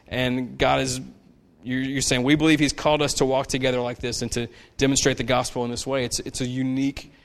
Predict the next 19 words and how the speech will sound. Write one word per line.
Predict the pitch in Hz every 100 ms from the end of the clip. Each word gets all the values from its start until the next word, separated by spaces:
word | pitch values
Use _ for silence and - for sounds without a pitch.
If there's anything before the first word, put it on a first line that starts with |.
| _ -
and | 117
very | 127
beautiful | 117 127 135 131 135
and | 127
special | - 127 -
calling. | 117 143 135 113 110 117 _ _ _ _ _ _ _ -
So | - 196 165 143 - -
when, | 160 170 120
when | 156 160
you | 156
go | 175
back | 180 175
and |
you | 160
think | 175 170
about | 156 147
the, | 143
the | 123 131
pyramid, | - 190 147 123 123